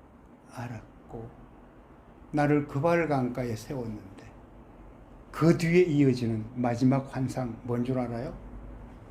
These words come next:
성전에서 물이 흘러나와. 와. 에스겔 사십칠 장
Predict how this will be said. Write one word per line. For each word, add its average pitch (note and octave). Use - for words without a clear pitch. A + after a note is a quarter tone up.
성전에서 B2
물이 A2+
흘러나와. -
와. -
에스겔 C3+
사십칠 -
장 -